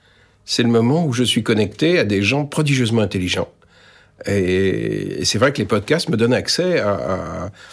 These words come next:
aux, aux conférences du, du Collège de France, à des historiens, euh, absolument incroyables que je suis en train de découvrir. Je pense à, à un, un type comme, euh, Johann Chapoutot, par exemple, que, que je découvre. C'est un gigantesque historien français, euh,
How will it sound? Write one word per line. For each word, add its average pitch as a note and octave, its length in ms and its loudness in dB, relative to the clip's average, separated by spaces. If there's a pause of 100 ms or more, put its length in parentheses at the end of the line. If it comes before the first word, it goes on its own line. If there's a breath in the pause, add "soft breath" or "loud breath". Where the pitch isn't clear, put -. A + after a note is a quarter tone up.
(300 loud breath)
aux, F2 460 -4
aux A2 120 -2
conférences A2+ 540 0
du, G2 300 -2
du F2+ 180 -6
Collège F#2 280 0
de G2 60 -2
France, - 360 -2 (480 loud breath)
à A2+ 60 -4
des A#2+ 200 0
historiens, B2 480 2
euh, F#2+ 300 -2 (180)
absolument A2 400 0
incroyables G#2 480 -2
que - 80 -12
je F2+ 120 -8
suis F#2+ 120 0
en F#2 60 -2
train G2 260 -2 (160)
de G2 80 -2
découvrir. F#2+ 520 -2 (420 soft breath)
Je - 100 -2
pense G#2 300 -2
à, F#2+ 60 0
à D#2+ 520 -4
un, G2+ 200 -6
un G2+ 100 -6
type G#2+ 220 0
comme, F#2 220 0
euh, F2 160 -2
Johann G2 380 0
Chapoutot, F#2+ 500 -2
par - 220 -10
exemple, F#2+ 200 -14 (180)
que, C#2 300 -10 (120)
que - 100 -6
je - 60 -2
découvre. F2 380 -2 (240 loud breath)
C'est - 180 -8
un - 20 -2
gigantesque G#2 560 -2
historien F#2 400 -2
français, - 320 -4
euh, E2+ 340 -4